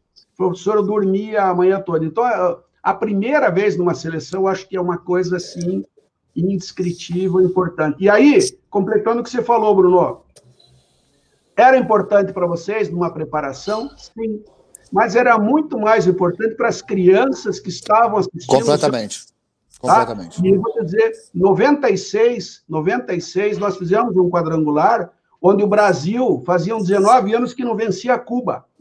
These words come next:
Speaker 1: E o Brasil, o Brasil venceu Cuba no Tarumã por um gol de diferença,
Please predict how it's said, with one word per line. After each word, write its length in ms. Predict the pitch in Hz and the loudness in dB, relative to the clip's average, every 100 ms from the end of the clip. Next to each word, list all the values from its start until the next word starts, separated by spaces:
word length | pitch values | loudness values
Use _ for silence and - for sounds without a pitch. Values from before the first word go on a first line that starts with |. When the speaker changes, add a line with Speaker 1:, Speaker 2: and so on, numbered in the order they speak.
| _ _ | _ _
Speaker 1:
E 60 | 156 | -4
o 60 | 165 | 0
Brasil, 420 | 180 175 - 208 | 2 0 -2 -4
o 60 | |
Brasil 340 | 190 196 175 220 | 0 2 2 0
venceu 580 | 208 247 240 - 226 254 | 2 2 0 0 4 4
Cuba 320 | - 240 214 | 2 -2 0
no 120 | 185 | 0
Tarumã 600 | 175 175 170 175 220 185 - _ _ | 0 -2 0 2 2 0 -6 _ _
por 160 | 185 196 | 0 2
um 160 | 240 | 0
gol 160 | 202 220 | 2 2
de 80 | 214 | 0
diferença, 720 | - 202 185 233 240 254 | -8 -2 0 0 -2 -4